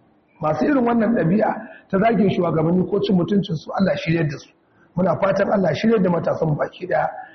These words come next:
Halin da muke ciki na kuncin rayuwa da tashin hankali, Allah ka mana sassauci. Allah ka kawo mana sassauci. Allah ka kawo mana sassauci. Halin da ake ciki wani kashe-kashen mutane da kama su.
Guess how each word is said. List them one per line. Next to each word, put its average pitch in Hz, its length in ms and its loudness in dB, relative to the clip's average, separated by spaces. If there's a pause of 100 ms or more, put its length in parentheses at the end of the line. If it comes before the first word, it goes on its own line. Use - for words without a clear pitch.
Halin 240 380 2
da 214 80 0
muke 190 280 0
ciki - 180 -4
na 185 100 2
kuncin 226 400 0
rayuwa 160 380 2 (500)
da - 80 -20
tashin 214 320 0
hankali, 156 520 -2
Allah - 260 2
ka - 120 -4
mana 185 160 2
sassauci. - 540 -10 (440)
Allah 196 240 0
ka 151 160 -2
kawo 202 120 0
mana 208 160 0
sassauci. - 580 -4 (340)
Allah 190 260 0
ka 151 80 -4
kawo 202 180 0
mana 202 140 0
sassauci. - 560 -4 (260)
Halin 214 340 2
da - 100 2
ake 196 220 0
ciki 185 160 -4
wani 185 220 2
kashe-kashen 147 460 -8
mutane 151 400 -2
da - 120 -6
kama 220 320 0
su. - 140 -10